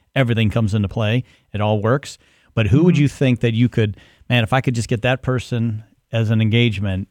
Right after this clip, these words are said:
Speaker 1: they would be able to impact so many more people." Have you thought about who that might be?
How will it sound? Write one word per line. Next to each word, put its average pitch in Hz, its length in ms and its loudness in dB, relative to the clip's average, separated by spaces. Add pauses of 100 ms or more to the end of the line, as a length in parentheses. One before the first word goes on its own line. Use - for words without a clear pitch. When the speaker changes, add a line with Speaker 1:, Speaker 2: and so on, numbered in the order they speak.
(160)
Speaker 1:
they 113 180 -2
would 117 280 -2
be 127 100 -2
able 110 140 -2
to 113 40 0
impact 113 360 -2
so 131 160 -4
many 120 160 0
more 117 220 0
people." 95 440 -6
Have 104 260 -2
you 120 120 4
thought 113 220 0
about 113 200 0
who 127 80 2
that 117 180 0
might 120 220 -2
be? 139 260 -2